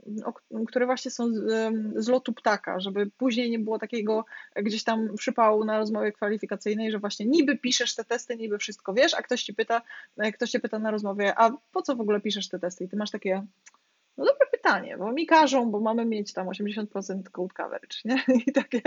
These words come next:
takie bardzo często, e, się gdzieś tam pojawiają odpowiedzi i rekruterzy faktycznie mówią o tym, bo rozmawiałam z kilkoma rekruterami takimi technicznymi z,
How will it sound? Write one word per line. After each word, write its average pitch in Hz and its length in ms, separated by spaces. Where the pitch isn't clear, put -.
takie - 220
bardzo 233 280
często, 208 500
e, 208 40
się 202 140
gdzieś 185 200
tam 185 140
pojawiają 185 420
odpowiedzi 233 560
i 302 80
rekruterzy 302 500
faktycznie 285 380
mówią 247 300
o 226 100
tym, 247 180
bo 220 320
rozmawiałam 220 380
z 214 60
kilkoma 208 380
rekruterami 202 560
takimi 196 300
technicznymi 196 640
z, - 140